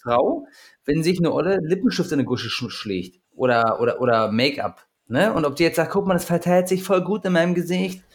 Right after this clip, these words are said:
weiß ich ja trotzdem nicht, ob das jetzt <laughs> meinem Stil oder mein, meinem Ton entspricht, aber ich kauf's ja trotzdem.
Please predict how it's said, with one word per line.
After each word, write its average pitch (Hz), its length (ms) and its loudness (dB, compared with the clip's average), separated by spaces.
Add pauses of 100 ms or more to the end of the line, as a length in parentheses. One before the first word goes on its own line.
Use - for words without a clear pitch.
(200)
weiß 143 160 0
ich 175 100 0
ja 175 100 4
trotzdem 180 360 -2
nicht, 190 240 -2
ob - 140 -4
das - 120 -4
jetzt 165 300 -4
<laughs> - 640 -12
meinem 127 240 2
Stil 180 380 0
oder 156 160 4
mein, 135 260 2
meinem 131 280 0
Ton 165 480 0 (140)
entspricht, 156 640 -4 (120)
aber 120 140 -2
ich 131 100 -2
kauf's 156 220 0
ja 151 80 2
trotzdem. 95 580 -6